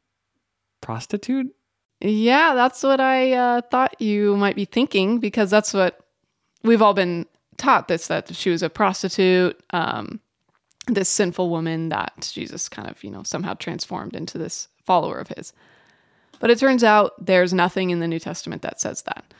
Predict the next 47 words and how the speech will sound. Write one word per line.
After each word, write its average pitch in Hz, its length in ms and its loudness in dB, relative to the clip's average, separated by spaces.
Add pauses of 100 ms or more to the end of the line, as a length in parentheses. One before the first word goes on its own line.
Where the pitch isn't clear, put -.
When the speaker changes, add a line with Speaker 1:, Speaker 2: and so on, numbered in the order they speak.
(160)
Speaker 1:
Hmm. 110 180 0 (100)
Speaker 2:
Um, 87 240 -6 (720)
let 185 100 0
me 185 100 4
emphasize 170 440 0
again, - 280 -8
there 190 180 4
is 190 100 -2
nothing 190 360 2
in 185 120 2
the 185 60 2
New 175 180 2
Testament 175 560 -6 (340)
that 165 400 -2 (380)
says 170 340 0
that 175 180 -2
Mary 165 200 -4
Magdalene 160 580 -8
was 165 140 -6
a 165 40 -12
prostitute. - 520 -10 (420)
The, 190 120 0
the 175 320 0
way 214 260 6
that 202 180 4
we 185 140 2
get 196 240 0
there, 170 300 -2 (600)
or 104 160 -4
we 165 140 -6
have 165 240 -4
gotten 160 260 -6
there, 165 240 -6
is 165 220 -2
that, 170 240 2 (160)
um, 170 200 -2
the 175 100 -2
verse 202 280 2
that 170 120 2
we 175 80 2
actually 170 300 -2
just 175 220 -6
read 160 220 0
in 165 200 -2
Luke 165 280 -4
eight 170 320 -2 (380)
says, 170 460 0